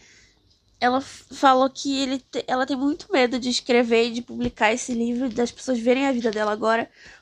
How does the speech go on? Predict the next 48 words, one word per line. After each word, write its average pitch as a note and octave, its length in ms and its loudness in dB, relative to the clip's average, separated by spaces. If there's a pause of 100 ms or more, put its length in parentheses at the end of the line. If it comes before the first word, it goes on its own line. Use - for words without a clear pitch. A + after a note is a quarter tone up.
porque C4 240 2
no C4+ 140 4
outro C#4+ 340 2
livro C#4 300 0
ela B3 180 4
é, B3+ 80 -2
tipo, B3 380 -2
hétero A#3 560 0
e G#3+ 220 -6
o A#3 100 -4
meu A#3+ 280 0
marido A3+ 380 4
me B3 100 2
salvou, A#3+ 640 0 (320)
a A3+ 120 2
gente A3 240 -4
construiu A#3+ 500 0
um A#3 60 2
relacionamento A#3 680 0
maravilhoso, B3+ 640 0
só E4+ 140 -8
que - 120 -12
aí F4 140 2
eles F4 220 -2
se - 60 -8
separaram F4 540 2
e F4+ 40 2
ela F4+ 160 2
se - 100 -14
apaixonou F#4+ 320 0
por F4+ 100 2
uma F4+ 120 4
mulher, F#4 320 2
entendeu? B3 320 -2 (500)
E B3+ 80 4
aí C4 60 8
ela C4+ 160 4
fica D4+ 160 -6
com D4 100 0
esse C#4+ 140 -2
cagaço, D4 600 2
e A3+ 80 -6
ela A3+ 160 0
também B3 240 -6
tem E4 140 -6
essas C4 220 -6
reflexões B3 680 -4
sobre, A#3 300 -4